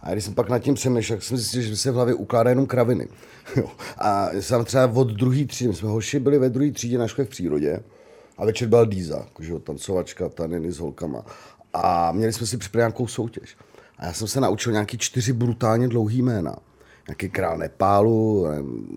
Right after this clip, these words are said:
myslím, že brazilský fotbalista, ještě pak král Oman, ještě něco. Ve druhý třídě. Maharaji Dira, Brenda Berba, Kram Shah, Dev Sokrates, Braziloro, Šampiano de Souza, de Vieira, de Oliveira, El Haj, Omar, Albert, Berna, Bongo, Emir, Isa, Benu, Sulman, El Khalifa.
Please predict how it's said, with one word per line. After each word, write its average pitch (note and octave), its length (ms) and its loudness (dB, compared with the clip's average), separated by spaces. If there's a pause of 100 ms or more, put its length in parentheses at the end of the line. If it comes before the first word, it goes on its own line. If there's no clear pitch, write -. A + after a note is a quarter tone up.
(140)
myslím, D#2 280 -12
že F2+ 80 -6
brazilský E2+ 540 -4
fotbalista, E2+ 640 -4
ještě - 240 -8
pak F#2 220 -6
král G2 280 2
Oman, D#2+ 240 -6
ještě E2+ 220 -8
něco. - 240 -10 (280)
Ve G#2 120 4
druhý G2+ 220 0
třídě. D#2+ 300 -8 (480)
Maharaji C3+ 640 4
Dira, D3+ 240 8
Brenda C3 320 6
Berba, B2+ 260 4
Kram B2 220 2
Shah, B2 240 2
Dev A2 160 4
Sokrates, A2+ 420 0
Braziloro, A2 520 2
Šampiano A#2 460 2
de A2+ 80 0
Souza, A2+ 300 0
de A2 100 2
Vieira, G#2+ 240 6
de G#2+ 120 0
Oliveira, A2 500 2
El C#3 220 4
Haj, A#2+ 220 6 (100)
Omar, A#2 340 2
Albert, G#2 240 0
Berna, G#2+ 300 2
Bongo, A2 320 2 (280)
Emir, D#3 240 6
Isa, B2+ 260 2
Benu, C3 140 4
Sulman, C3 300 0
El A#2 60 0
Khalifa. C3+ 320 -4